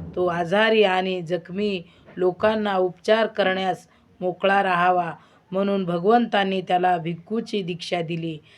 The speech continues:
आणि बिबिसाराच्या मृत्यूनंतर जीवक त्याचा मुलगा अजातशत्रू त्याच्या पदरी राहिला आणि अजातशत्रूने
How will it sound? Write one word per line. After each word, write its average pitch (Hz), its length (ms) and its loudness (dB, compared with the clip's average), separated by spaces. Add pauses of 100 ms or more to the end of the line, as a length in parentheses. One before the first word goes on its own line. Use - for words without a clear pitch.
(200)
आणि 180 500 -2 (300)
बिबिसाराच्या 190 840 0
मृत्यूनंतर 185 840 -2
जीवक 190 520 0 (120)
त्याचा 175 340 -6
मुलगा 165 420 -8 (720)
अजातशत्रू 202 1400 0 (300)
त्याच्या 180 320 0
पदरी 180 600 -2 (260)
राहिला 160 460 -2 (400)
आणि 190 280 0
अजातशत्रूने 196 1120 0